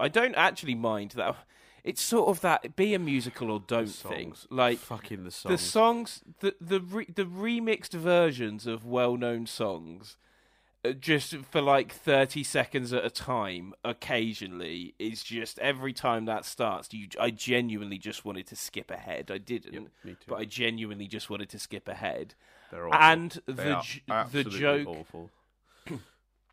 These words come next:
Speaker 1: the joke of saying the adult phrase wrong, "Thank Bob," and, and all of, "We're off to see the lizard," and all of that stuff, which I remember being really endearing in the ki-, in the T V show,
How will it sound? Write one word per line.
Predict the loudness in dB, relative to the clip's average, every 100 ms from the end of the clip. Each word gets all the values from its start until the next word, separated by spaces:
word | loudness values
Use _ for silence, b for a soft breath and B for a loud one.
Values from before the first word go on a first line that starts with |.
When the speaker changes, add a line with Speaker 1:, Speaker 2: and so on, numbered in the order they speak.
| -18 -10
Speaker 1:
the | 0 0
joke | 2 2 4 2 0
of | 2 2 0
saying | 0 6 8 8 4
the | -2 2
adult | 4 4 2 0
phrase | -4 0 0 0 -4 -4
wrong, | -2 -2 -6 -14 -16
"Thank | -4 4 4 2 -4
Bob," | 0 2 2 -2 -18 b b b
and, | -2 -2 -2
and | -2 0
all | 0 -2
of, | -4 -6 -2
"We're | 4 4
off | 2
to | -4
see | 0 0
the | 0
lizard," | -2 -4 -4 -10 -6 -2
and | 0
all | 0
of | 2
that | 2 0
stuff, | -4 -6 -6 -8 b b b
which | 0
I | 2
remember | 4 2 0
being | -2 0
really | 2 4 4 2
endearing | 2 4 4 4 0 -6 -8
in | -6 -6
the | -8
ki-, | -4 -2
in | -2
the | -2
T | -4 -2
V | -2 -4
show, | -4 -6 -6 -8